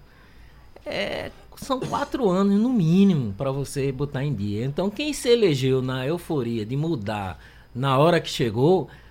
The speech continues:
vai enfrentar um grave problema e vai terminar arrumando o, o Estado para o seu sucessor. Não vai dar pra ele, não vai dar tempo, porque é muito, é muita, é um trabalho de engenharia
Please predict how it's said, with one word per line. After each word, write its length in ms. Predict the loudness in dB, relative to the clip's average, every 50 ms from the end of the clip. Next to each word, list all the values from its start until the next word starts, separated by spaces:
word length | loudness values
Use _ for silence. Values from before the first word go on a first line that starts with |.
| -20 -16 -8
vai 160 | -6 -6 -6
enfrentar 420 | -6 -6 -6 -6 -4 -2 0 0 0
um 100 | 0 0
grave 300 | 0 0 0 0 -2 -2
problema 420 | -2 -2 -2 -2 -2 -2 -2 -2
e 60 | -2
vai 120 | -2 -2 -2
terminar 460 | -2 -2 0 0 0 0 0 0 2
arrumando 680 | 2 2 2 2 2 0 0 0 0 -2 -4 -6 -8 -10 -14 -20 -20 -20 -20 -20 -20 -20 -16 -10
o, 460 | -6 -4 -2 0 0 -2 -2 -2 -2 -2
o 80 | -2
Estado 560 | -2 -4 -6 -4 -2 -2 0 0 -2 -4 -6
para 260 | -8 -6 -6 -4 -4 -6
o 40 | -8
seu 280 | -6 -2 0 0 0
sucessor. 840 | 0 -4 -10 -10 -8 -6 -4 -4 -4 -2 0 0 2 2 2 0 -2 -4
Não 140 | -4 -4
vai 160 | -4 -4 -4 -4
dar 160 | -4 -4 -4
pra 220 | -4 -2 -2 -2 0
ele, 340 | -2 -2 -4 -6 -8 -12 -16 -20 -20 -20 -20 -18 -12
não 120 | -8 -6 -4
vai 160 | -4 -4 -4
dar 140 | -6 -6 -6
tempo, 460 | -4 -6 -4 -4 -4 -6 -8 -12 -20 -20 -20 -20 -20 -20 -20 -20 -12
porque 440 | -4 -2 0 0 2 0 0 -2 -2
é 140 | -2 -2 0
muito, 480 | 2 2 4 4 4 2 2 2 0
é 180 | 2 2 2 2
muita, 720 | 2 2 2 2 2 2 -2 -2 -4 -2 -2 -2 -2 -2 -4
é 60 | -4
um 120 | -4 -4
trabalho 400 | -2 0 0 0 0 0 -2 -2
de 80 | 0 0
engenharia 760 | 0 0 0 0 0 0 0 -2 -2 -2 -4 -4 -4 -6